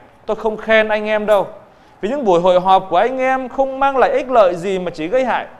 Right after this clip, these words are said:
Thật thế, trước tiên tôi nghe rằng khi hội họp cộng đoàn, anh em chia rẽ nhau, và tôi tin là điều ấy có phần nào đúng. Khi anh em hội họp thì không phải để ăn bữa tối của Chúa,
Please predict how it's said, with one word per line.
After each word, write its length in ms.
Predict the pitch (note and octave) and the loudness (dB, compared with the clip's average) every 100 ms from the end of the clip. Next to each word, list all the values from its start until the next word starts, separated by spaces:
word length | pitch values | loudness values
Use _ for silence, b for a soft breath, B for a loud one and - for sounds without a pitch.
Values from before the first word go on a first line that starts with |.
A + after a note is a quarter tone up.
| - - - - - - - | -20 -20 -20 -20 -20 -20 -8
Thật 120 | C#3+ | -8
thế, 280 | F3 G#3 A#3 - - _ _ | 0 0 0 -6 -20 _ _
trước 220 | - C#4+ C#4+ | -6 -4 0
tiên 260 | C4 B3+ | 2 2
tôi 140 | B3+ B3+ | 2 0
nghe 220 | C4 C4 | 2 4
rằng 420 | G#3+ F#3 E3 A#2+ - | 6 4 2 -10 -14
khi 120 | - | -8
hội 260 | B3+ A3 D#3+ | 0 2 2
họp 240 | F3 D#3 | 2 0
cộng 180 | F3 D3+ | -2 -4
đoàn, 320 | D3+ C#3 A2+ F#2 - _ - | 2 2 2 -8 -20 _ -8
anh 180 | F#3+ | -4
em 160 | G#3 G3+ | -2 -4
chia 280 | - A3+ A3+ | 0 0 2
rẽ 240 | G#3+ B3 | 2 2
nhau, 380 | C4 A#3+ A#3+ A3+ - - - _ _ | 2 2 2 0 -8 -20 -20 _ _
và 340 | A#2 D3 B2 F2 - | 2 4 4 0 -6
tôi 200 | G#3 A3 G#3+ | 0 0 -2
tin 280 | C4 C4 C4 A3+ | -2 0 0 0
là 80 | |
điều 240 | D3+ C#3 A#2 | 0 0 -2
ấy 160 | A#2+ F3 | -2 -4
có 80 | A3 | -8
phần 280 | - B2+ | -6 -4
nào 120 | A#2 G#2 | -4 -4
đúng. 240 | B2 D#3 - _ _ - _ _ _ _ _ | -4 -8 -14 _ _ -20 _ _ _ _ _
Khi 100 | - | -2
anh 160 | G#3 G#3 | 0 2
em 160 | A3 G#3+ | 2 2
hội 220 | G3 E3+ | 2 2
họp 480 | E3+ D#3+ - - - _ | 4 2 2 -10 -20 _
thì 60 | F3+ | -8
không 200 | C4+ C4 | -4 -2
phải 200 | G#3 D#3+ | 4 4
để 100 | D#3 | 4
ăn 220 | A3+ B3+ | 2 0
bữa 100 | C4 | -2
tối 260 | C#4 B3 C#4+ | 2 2 2
của 140 | G3+ | 0
Chúa, 360 | E3+ B3 C#4 | -4 -4 -4